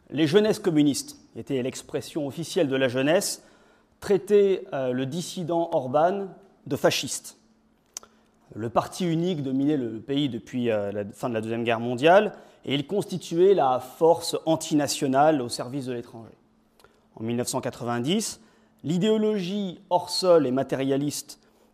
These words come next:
euh, a changé de vecteur et le libéralisme made in U S A a pris le relais du marxisme diffusé par Moscou. Mais les héritiers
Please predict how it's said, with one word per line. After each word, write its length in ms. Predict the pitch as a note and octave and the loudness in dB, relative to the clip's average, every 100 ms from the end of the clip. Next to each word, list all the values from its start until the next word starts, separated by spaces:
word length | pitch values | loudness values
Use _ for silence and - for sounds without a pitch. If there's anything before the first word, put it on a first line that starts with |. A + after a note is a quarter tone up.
| - | -8
euh, 80 | B2 | -6
a 120 | C3+ B2 | -4 -2
changé 320 | F3 D#3+ D#3+ | 0 2 2
de 80 | B2+ | 0
vecteur 640 | D3 - E3 F3+ G3+ - - _ _ - | -4 0 2 2 0 -10 -20 _ _ -10
et 40 | |
le 100 | B2+ | -4
libéralisme 680 | C#3+ E3 F3+ E3+ F#3+ - D3+ | -2 4 6 6 2 -2 -2
made 320 | C3+ D#3 D3+ | 2 2 2
in 100 | E3 | 2
U 140 | D3 C#3+ | 4 4
S 240 | C3 - | 0 2
A 680 | E3+ G3 F#3+ - _ _ - | 4 4 0 -16 _ _ 0
a 60 | D3 | 0
pris 220 | - G3+ | 2 6
le 100 | F3 | 6
relais 400 | D#3 E3 D3+ D#3 | 8 4 4 2
du 240 | B2 B2 | 0 -2
marxisme 640 | B2+ C3 - - C3 A#2+ G2+ _ _ _ _ | -2 -2 -8 -14 -12 -14 -16 _ _ _ _
diffusé 420 | A#2 B2+ D3 C3 | -14 -10 -4 -2
par 180 | D3 B2 | 0 0
Moscou. 340 | B2+ B2+ - G#2+ _ _ _ _ _ _ - _ C3 | 0 -4 -10 -18 _ _ _ _ _ _ -20 _ -4
Mais 80 | |
les 180 | C3 D3 | -2 4
héritiers 640 | A3+ G#3 F#3 - G#3 - | 4 4 -2 -2 -4 -4